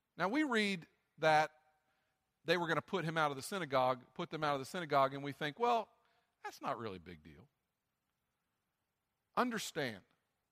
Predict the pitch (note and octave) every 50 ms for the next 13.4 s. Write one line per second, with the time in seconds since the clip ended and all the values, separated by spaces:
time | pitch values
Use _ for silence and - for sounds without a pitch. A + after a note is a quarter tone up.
0 | _ _ _ _ _ _ _ _ _ _ _ _ _ _ _ _ _ _ _ _
1 | _ _ - - D3 C#3 C#3+ C#3+ - - - E3+ F3+ G3 G3 G#3 - - E3+ D3+
2 | D3 E3 D#3 D3 C#3 B2 - - G3+ G3+ - D#3 D#3 D#3 D#3 - C#3+ C#3 C3 A#2+
3 | - - D3 C3+ B2 G#2+ G#2+ G2+ F#2+ F#2 F2+ - _ _ _ _ _ _ _ _
4 | _ _ _ _ _ _ _ _ _ _ _ _ _ _ _ _ _ - C3 B2
5 | A2+ A2+ A2+ B2 B2+ C#3 C3+ B2+ - - - - A#2+ A2+ G#2 F#2 - F2 - _
6 | _ _ _ _ _ _ _ _ _ _ _ _ _ _ _ _ _ _ _ _
7 | _ _ _ _ _ _ _ - A2+ C3 D3 D#3+ F3 F3+ F3 - - _ - -
8 | C#3+ C#3+ C#3 - - B2 G#2+ G2+ E2+ F2 _ - C#3+ D#3 D#3+ D#3+ D#3 D3 - D3+
9 | E3 D#3+ D3 C#3+ D3+ F#3 G3+ G#3+ G#3+ - - - - F#3+ F#3 F3+ F3+ F3+ F3+ F3
10 | E3+ _ _ - D3 D3+ - - - C#3 B2+ - D#3+ D#3 D3+ - D3 C3 A#2+ -
11 | - A#2 G#2+ G#2+ F#2+ F2 - _ _ _ _ _ _ _ _ _ _ _ _ _
12 | _ _ _ _ _ _ _ _ _ _ _ _ _ _ - G#3 A3 F#3 G3 F#3+
13 | F#3 F3 D3 D3+ D#3 D#3 C3 G#2+